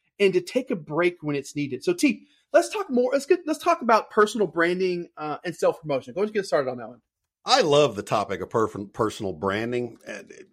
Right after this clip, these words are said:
Speaker 2: because it's fascinating. And the reason I love personal branding and promotion is because for me personally, uh, uh,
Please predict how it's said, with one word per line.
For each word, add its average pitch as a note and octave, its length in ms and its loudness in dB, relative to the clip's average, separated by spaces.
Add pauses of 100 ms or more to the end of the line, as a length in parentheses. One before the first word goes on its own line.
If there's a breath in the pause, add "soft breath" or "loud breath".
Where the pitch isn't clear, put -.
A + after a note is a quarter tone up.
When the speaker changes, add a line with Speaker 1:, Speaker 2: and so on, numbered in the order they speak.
(120)
Speaker 2:
because F#3+ 300 0
it's - 120 -4
fascinating. C#3 720 -4
And A#2+ 80 -10
the C3 80 0
reason B3 320 -6
I F#3 100 -4
love A#2 480 -2 (240 soft breath)
personal C#3+ 380 0
branding A2+ 420 -6
and G2+ 80 -10
promotion A2+ 520 -4 (400 soft breath)
is A#2+ 120 -4
because A#2+ 320 2
for A2 100 -2
me G3 320 0
personally, - 680 -6 (360)
uh, G2 340 2 (460)
uh, D#2+ 80 -14